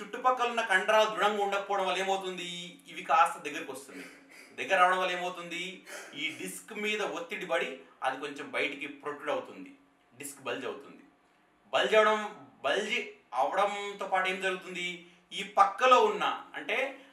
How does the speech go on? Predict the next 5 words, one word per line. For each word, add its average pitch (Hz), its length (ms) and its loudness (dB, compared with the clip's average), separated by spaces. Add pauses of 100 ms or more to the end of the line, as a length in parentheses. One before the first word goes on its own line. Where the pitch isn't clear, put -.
మనకు 147 260 -2
వెన్ను 202 440 -4
నుంచి 214 600 -6 (160)
శరీరం 220 460 4
అంతటికి, 208 760 -2